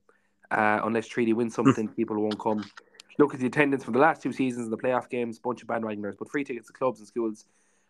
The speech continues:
Speaker 1: or at least some promo for them, is a start. Um, Wes Fitz replied to him and said, "Kids, Luke,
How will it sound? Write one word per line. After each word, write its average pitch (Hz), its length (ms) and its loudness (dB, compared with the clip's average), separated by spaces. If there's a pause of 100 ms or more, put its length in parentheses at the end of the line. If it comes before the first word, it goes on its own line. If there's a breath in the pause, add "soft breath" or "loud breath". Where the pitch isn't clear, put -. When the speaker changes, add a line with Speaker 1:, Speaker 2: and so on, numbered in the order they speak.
(120)
Speaker 1:
or 104 100 -2
at 104 80 0
least 117 160 -4
some 127 160 -2
promo 113 340 0
for 107 180 -4
them, 107 260 -6
is 104 120 -8
a 101 60 -8
start. 101 500 -6 (480)
Um, 101 580 -2 (1600)
Wes 123 240 4
Fitz 135 220 2
replied 117 280 4
to 135 60 2
him 131 80 4
and 123 80 -6
said, 120 200 0
"Kids, 151 260 2
Luke, 120 300 2